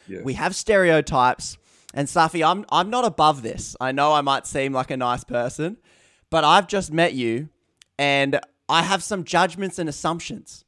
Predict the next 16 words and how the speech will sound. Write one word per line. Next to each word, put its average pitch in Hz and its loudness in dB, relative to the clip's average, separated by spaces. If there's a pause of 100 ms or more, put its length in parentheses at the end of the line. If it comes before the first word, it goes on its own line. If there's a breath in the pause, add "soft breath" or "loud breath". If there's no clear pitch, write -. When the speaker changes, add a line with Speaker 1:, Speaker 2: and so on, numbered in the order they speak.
Speaker 2:
that 160 -2
I, 156 0
that 151 -4
I 151 2
would 151 -4
like 160 0
to 202 -8
get 160 0
off 156 -4
my 143 0
chest. 117 -6 (220 soft breath)
Could 196 0
I 233 4
confess 190 -6
to 196 -10
you 131 -6